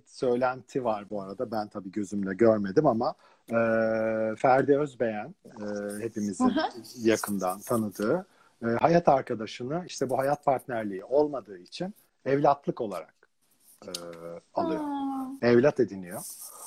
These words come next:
Speaker 1: E, ve, e, ona ona kalıyor tabii çoğu mirası. Sonra dava nasıl sonuçlandı, e, onu bilmiyorum ama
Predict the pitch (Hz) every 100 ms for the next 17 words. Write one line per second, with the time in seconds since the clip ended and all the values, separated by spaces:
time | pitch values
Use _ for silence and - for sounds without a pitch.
0 | - - 143 156 160 127 123 117 170 208
1 | - 156 131 131 131 135 135 - 143 170
2 | 180 170 _ _ _ 151 170 165 135 113
3 | 104 104 92 95 - - 120 107 95 98
4 | 95 90 - - 196 - _ _ _ 151
5 | 147 139 147 147 151 151 151 - - 139
6 | 135 - 139 139 135 147 143 123 127 135
7 | 143 143 147 120 117 170 180 151 175